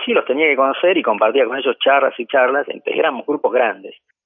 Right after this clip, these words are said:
Y estos dos muchachos, que luego uno incluso, eh, el que dibujaba Los Caballeros del Zodíaco, eh, llegó a publicar, eh,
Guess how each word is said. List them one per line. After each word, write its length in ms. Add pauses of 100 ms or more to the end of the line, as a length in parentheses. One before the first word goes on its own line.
Y 140
estos 260
dos 100
muchachos, 560
que 380
luego 300
uno 220
incluso, 520
eh, 240
el 180
que 100
dibujaba 440
Los 100
Caballeros 480
del 180
Zodíaco, 680
eh, 400
llegó 240
a 80
publicar, 500
eh, 360